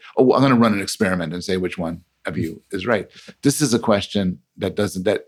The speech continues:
that goes outside experiments. Not everything is a science.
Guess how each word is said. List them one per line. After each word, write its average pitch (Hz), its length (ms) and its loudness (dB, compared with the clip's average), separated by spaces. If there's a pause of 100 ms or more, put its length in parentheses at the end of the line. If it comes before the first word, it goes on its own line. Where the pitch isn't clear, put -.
(120)
that 98 140 -2
goes 107 220 2
outside 110 340 2
experiments. 82 500 -10
Not 101 180 4
everything 117 320 2
is 110 120 0
a 117 60 -6
science. 110 560 -2